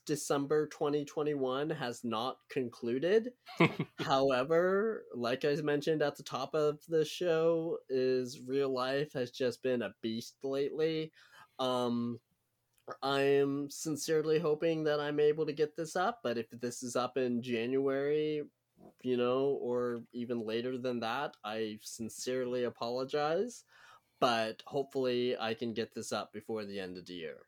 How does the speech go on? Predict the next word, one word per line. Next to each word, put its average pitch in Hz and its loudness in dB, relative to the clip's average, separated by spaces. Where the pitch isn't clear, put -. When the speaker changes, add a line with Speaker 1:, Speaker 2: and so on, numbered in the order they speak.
Speaker 2:
Okay. 127 -6